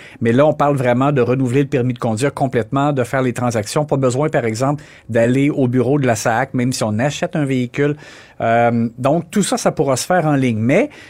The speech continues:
euh, avant ça, il y aura une période, là, euh, d'une vingtaine de jours,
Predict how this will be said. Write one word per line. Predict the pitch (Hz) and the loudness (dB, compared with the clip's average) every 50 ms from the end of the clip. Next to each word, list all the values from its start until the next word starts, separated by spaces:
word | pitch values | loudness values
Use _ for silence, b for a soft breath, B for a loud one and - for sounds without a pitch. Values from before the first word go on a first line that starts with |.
| B B - | B B 0
euh, | 127 123 123 127 127 127 127 123 - | 2 4 6 6 6 6 4 4 2
avant | 151 151 147 139 175 208 208 165 | 0 0 0 2 0 0 0 0
ça, | - - - 240 269 | 0 0 0 0 2
il | 254 185 | 2 4
y | 170 | 4
aura | 156 139 156 185 196 - - | 4 4 4 2 2 2 0
une | 165 156 151 143 | 0 0 0 0
période, | 147 160 131 139 143 143 165 190 220 202 175 | 0 0 2 2 2 4 4 4 2 2 2
là, | 160 170 170 175 185 185 - | 2 4 4 4 4 2 2
euh, | 147 135 127 123 123 | 2 2 4 4 2
d'une | 127 127 131 131 127 | 2 2 0 0 0
vingtaine | 139 156 160 - 214 190 180 | 0 0 0 0 0 0 2
de | 160 147 139 135 | 2 2 2 2
jours, | 135 147 156 165 180 190 196 | 2 2 2 2 2 2 0